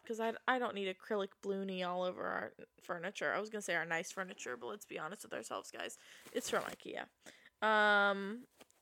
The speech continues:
because we are true Y two kids. Um, anyways, so, okay, yes, Twitches. Um, I,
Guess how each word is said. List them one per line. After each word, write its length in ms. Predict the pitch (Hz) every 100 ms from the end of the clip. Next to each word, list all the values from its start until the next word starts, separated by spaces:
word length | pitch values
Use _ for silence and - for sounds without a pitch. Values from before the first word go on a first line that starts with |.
| 226
because 280 | - 220 208
we 140 | 208 214
are 140 | 202
true 240 | 196 226 196
Y 160 | 180
two 160 | 175 139
kids. 300 | - - - _ - - - - -
Um, 460 | 214 196 190 190 - -
anyways, 380 | 233 180 196 - - - -
so, 320 | 311 277 269
okay, 220 | 269 233 180
yes, 220 | 98 -
Twitches. 420 | - - - - - _ _ _ -
Um, 580 | 247 226 208 196 185 180 - _ _ _ _ _ _ _ _ _ _
I, 760 | 269 302 339 381 415 453 466